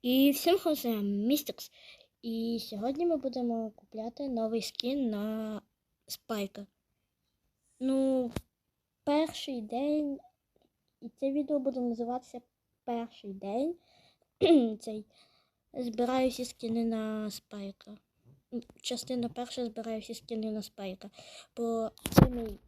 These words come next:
один із самих любимих бійців. У мене на ньому багато с-, скінів. Ой, пф, с-, ну да, багато скінів. І зараз я його купляю.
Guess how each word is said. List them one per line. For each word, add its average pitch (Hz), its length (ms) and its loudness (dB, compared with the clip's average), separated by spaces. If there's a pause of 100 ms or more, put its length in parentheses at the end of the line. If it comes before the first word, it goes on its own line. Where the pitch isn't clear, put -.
(300)
один 233 280 -6
із 233 100 -6
самих 226 300 -8
любимих 220 340 -8
бійців. 214 720 -6
У 233 60 -4
мене 240 160 2
на 240 80 2
ньому 226 280 0
багато 202 680 -8
с-, - 200 -18 (160)
скінів. 190 520 -6 (500)
Ой, 233 140 -6 (140)
пф, - 120 -20 (180)
с-, - 140 -20 (100)
ну 269 200 2
да, 226 220 0
багато 240 340 -4
скінів. 240 400 -2 (500)
І 220 440 -2
зараз 277 760 -4
я 233 180 0
його 240 180 0
купляю. 196 480 -6